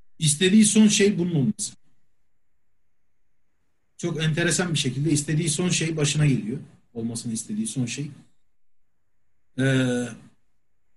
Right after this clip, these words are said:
hikayenin sonunu bildiğim için her konuştuğumda canım acıyor. Yani özellikle onun yakalanması ve sonrasında gelişen olaylar. Eğer birazcık onunla empati kurabilir-,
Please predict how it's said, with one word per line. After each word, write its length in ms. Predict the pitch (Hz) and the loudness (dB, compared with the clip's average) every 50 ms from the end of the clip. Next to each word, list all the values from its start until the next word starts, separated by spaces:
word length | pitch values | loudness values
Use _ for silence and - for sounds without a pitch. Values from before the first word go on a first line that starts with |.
| _ - _ - _ _ _ _ _ _ _ _ _ _ _ _ _ _ _ _ _ _ _ - - - - - - 131 | _ -20 _ -20 _ _ _ _ _ _ _ _ _ _ _ _ _ _ _ _ _ _ _ -20 -20 -20 -20 -20 -6 -2
hikayenin 460 | 156 - - 214 214 226 240 233 214 | -2 2 4 4 6 6 6 4 4
sonunu 360 | 208 - 185 202 214 214 165 135 - - - - | 2 4 6 6 6 6 6 2 -4 -10 -12 -8
bildiğim 400 | 135 135 - _ - 202 - 208 | -8 -8 -8 _ -4 -2 0 0
için 340 | - - - - 127 139 - - - _ _ _ _ _ - | -2 -2 -6 -8 -10 -10 -12 -18 -20 _ _ _ _ _ -8
her 200 | - 190 214 196 | -4 -2 -2 0
konuştuğumda 500 | 185 170 156 143 - 160 156 165 185 165 | 0 0 0 0 0 0 0 2 2 2
canım 280 | 151 151 151 151 143 127 | 2 4 4 4 4 4
acıyor. 280 | 110 104 107 110 127 - - - | 2 0 -2 -4 -4 -6 -10 -12
Yani 340 | 113 120 120 113 107 110 - - | -8 -6 -6 -6 -6 -8 -6 -4
özellikle 520 | 135 120 131 135 139 143 139 143 139 127 - - - - - _ _ _ _ _ _ _ _ _ | -4 -2 0 0 0 -2 -2 -2 -4 -6 -6 -8 -18 -20 -20 _ _ _ _ _ _ _ _ _
onun 160 | 131 139 147 | 0 2 4
yakalanması 680 | 147 147 139 139 151 147 147 143 143 143 147 - 175 | 4 4 4 2 2 2 2 2 2 2 0 0 0
ve 60 | 151 139 | -2 -2
sonrasında 460 | - 147 139 135 135 135 - 151 143 | 0 0 0 0 0 0 0 0 0
gelişen 360 | 135 135 131 127 - - 147 | 2 2 2 2 0 0 0
olaylar. 380 | 135 123 123 120 113 127 147 143 - - - - - _ _ _ _ _ _ _ _ _ _ _ _ _ _ _ _ _ _ _ - - - - - - - - | 0 0 0 -2 -4 -4 -6 -6 -8 -12 -18 -20 -20 _ _ _ _ _ _ _ _ _ _ _ _ _ _ _ _ _ _ _ -20 -20 -20 -20 -20 -20 -8 -2
Eğer 220 | 143 151 156 147 | 0 2 4 4
birazcık 360 | 151 170 180 170 143 165 147 135 | 4 4 4 4 2 -2 -2 0
onunla 320 | 147 147 156 165 160 147 | 2 2 4 4 2 2
empati 360 | 143 139 143 160 147 - - | 2 2 0 -2 -4 -4 -4
kurabilir-, 480 | - 156 151 151 151 160 180 180 - | -2 0 2 2 2 0 -2 -4 -6